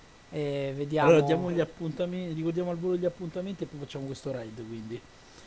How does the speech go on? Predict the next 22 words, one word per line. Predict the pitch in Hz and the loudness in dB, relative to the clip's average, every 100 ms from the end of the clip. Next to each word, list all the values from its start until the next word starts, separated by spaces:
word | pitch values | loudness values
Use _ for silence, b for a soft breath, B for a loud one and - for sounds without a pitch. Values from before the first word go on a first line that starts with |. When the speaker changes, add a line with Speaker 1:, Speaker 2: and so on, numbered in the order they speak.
| B - | B 0
Speaker 1:
No, | 208 | 4
no, | 202 | 6
già | 180 | 6
fatto, | 180 139 135 | 4 2 8
Speaker 2:
Così | 131 | 8
Speaker 1:
già | |
fatto, | 120 131 | 8 6
Speaker 2:
saluti. | 139 135 | 4 0
Speaker 1:
siamo | 170 170 | 0 2
già, | 170 160 | 6 8
Speaker 2:
Ah, | 220 214 | 10 8
già | |
Speaker 1:
siamo | 190 156 | 6 4
Speaker 2:
fatto, | 180 220 | 2 2
ok. | 214 | 0
Speaker 1:
Sì, | 151 131 - - | -2 -2 -12 -6
sì, | 165 | -4
Speaker 2:
Perfetto, | 151 147 135 | 0 2 2
Speaker 1:
siamo | 160 156 | 0 0
Speaker 2:
ok. | 156 | 2
Speaker 1:
già | 156 147 143 139 131 - - - - - - - | 4 6 4 2 -6 -18 -20 -20 -20 -20 -18 2
Speaker 2:
Allora, | 165 175 156 139 | 8 10 8 6